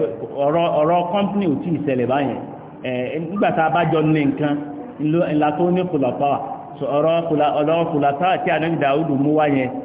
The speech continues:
ẹ, kìí ṣe yí pé inú wọn jọ sí, ní companyship kọ́ lọ, ẹ,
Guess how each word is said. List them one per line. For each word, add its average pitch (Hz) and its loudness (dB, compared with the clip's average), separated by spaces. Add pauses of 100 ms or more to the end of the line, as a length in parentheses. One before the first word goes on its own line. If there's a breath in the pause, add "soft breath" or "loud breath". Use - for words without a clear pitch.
ẹ, 127 -6
kìí 147 0
ṣe 151 0
yí 165 2
pé 180 2 (460)
inú 147 -2
wọn 160 2
jọ 147 2
sí, 151 -2
ní 160 -2
companyship 185 -2
kọ́ 139 -2
lọ, 143 0
ẹ, 160 -2